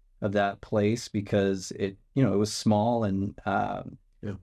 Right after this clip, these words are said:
Speaker 1: lucky for me, I had a dad that really, really wanted me to go out and see some different things before I started, before I decided to permanently settle there.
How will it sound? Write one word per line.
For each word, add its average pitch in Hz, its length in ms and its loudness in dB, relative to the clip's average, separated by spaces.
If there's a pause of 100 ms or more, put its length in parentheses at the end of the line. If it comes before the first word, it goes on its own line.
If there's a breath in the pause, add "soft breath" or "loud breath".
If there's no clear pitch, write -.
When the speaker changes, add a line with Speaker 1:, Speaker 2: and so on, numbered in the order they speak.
(140)
Speaker 1:
lucky 117 280 2
for 110 160 -4
me, 107 280 2
I 104 80 0
had 101 260 0
a 98 60 -2
dad 98 560 0
that 101 180 -4 (680)
really, 104 360 4
really 98 300 2
wanted 95 360 0
me 95 200 0
to 92 80 0
go 92 240 0
out 95 240 0
and 98 80 -4
see 104 180 -4
some 101 160 -2
different 101 320 -2
things 98 260 -2
before 104 360 0
I - 20 -4
started, 101 460 -2 (240)
before 117 260 2
I 117 60 4
decided 104 320 0
to 104 80 -2
permanently 104 880 0
settle 113 340 0
there. 160 300 2